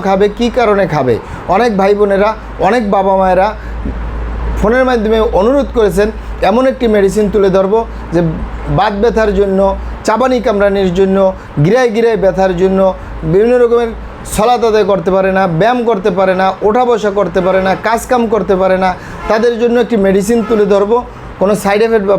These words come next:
পার্শ্ব প্রতিক্রিয়া ছাড়া। তাদের জন্য আমি আলহামদুলিল্লাহ এই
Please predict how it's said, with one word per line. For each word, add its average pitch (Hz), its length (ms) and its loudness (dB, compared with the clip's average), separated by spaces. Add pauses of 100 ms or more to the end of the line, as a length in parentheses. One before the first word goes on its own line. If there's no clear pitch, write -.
পার্শ্ব 170 260 0
প্রতিক্রিয়া 165 460 0
ছাড়া। 135 180 0 (360)
তাদের 220 340 2
জন্য 233 160 0 (100)
আমি 202 180 0
আলহামদুলিল্লাহ 196 600 2 (300)
এই 180 60 2